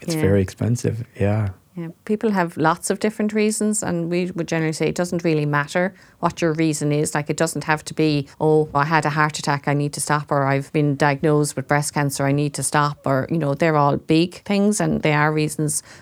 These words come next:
Speaker 2: why people come to us. But, I mean, again,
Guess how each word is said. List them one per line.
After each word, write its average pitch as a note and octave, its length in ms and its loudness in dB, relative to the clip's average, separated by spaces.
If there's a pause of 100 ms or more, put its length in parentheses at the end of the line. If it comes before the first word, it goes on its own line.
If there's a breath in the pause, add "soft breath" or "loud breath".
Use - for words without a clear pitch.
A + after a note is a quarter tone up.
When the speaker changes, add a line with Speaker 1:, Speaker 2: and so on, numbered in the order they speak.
Speaker 2:
why D3 120 0
people D3+ 280 -2
come D3+ 280 -2
to - 100 -2
us. E3+ 180 0 (360 loud breath)
But, D#3+ 160 -2
I - 40 -2
mean, D#3 320 0 (100)
again, D#3 500 0